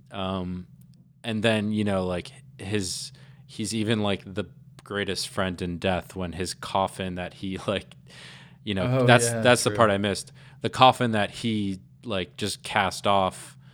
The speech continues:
Speaker 1: because he was like, "I'm okay now," um, comes back and, like, saves his friend, like, even from the grave, which is, like, yeah, I just love that. Um,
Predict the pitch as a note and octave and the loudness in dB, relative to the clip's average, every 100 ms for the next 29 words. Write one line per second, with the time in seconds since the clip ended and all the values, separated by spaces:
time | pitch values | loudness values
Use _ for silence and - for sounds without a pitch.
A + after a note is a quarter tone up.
0 | - - G#2+ A2 - G#2+ F#2+ F#2 - G#2+ | -20 -14 -6 -4 0 0 0 -2 0 0
1 | G2+ F#2+ G2 F#2+ F2+ F2+ - - - - | 0 0 -2 -2 -6 -8 -14 -20 -20 -20
2 | - - G#2+ G2+ F#2+ F2+ - - - - | -20 -12 -6 -4 -4 -6 -12 -20 -20 -20
3 | _ _ _ - - A2+ G2 F2 G2+ F#2 | _ _ _ -14 -6 -4 -4 2 2 2
4 | - F2+ E2+ - G#2 F#2 - F#2 - F#2+ | -2 -6 -8 -4 -2 -2 -4 -8 -6 -6
5 | F2+ F2 E2 E2 - - G#2 F#2 F2+ - | -6 -8 -10 -12 -14 -16 -12 -10 -10 -10
6 | F#2+ F2 E2 F#2 F2 E2+ - - - - | -10 -10 -8 -6 -6 -8 -12 -20 -20 -20
7 | - _ _ _ - F#2+ F#2+ F#2 F2+ E2+ | -20 _ _ _ -20 -12 -10 -4 -4 -4
8 | - - G2+ F2 F2 - E2+ D#2+ E2+ E2 | -8 -6 -2 -2 -4 -8 -10 -8 -10 -10
9 | - - - - _ _ _ _ _ _ | -16 -20 -20 -20 _ _ _ _ _ _
10 | _ _ _ _ _ _ _ _ _ _ | _ _ _ _ _ _ _ _ _ _
11 | _ _ _ _ _ _ _ _ _ _ | _ _ _ _ _ _ _ _ _ _
12 | _ _ _ _ - G2+ G2 F#2+ F#2+ F#2+ | _ _ _ _ -12 -6 -4 -4 -4 -4
13 | F2+ F2+ | -6 -8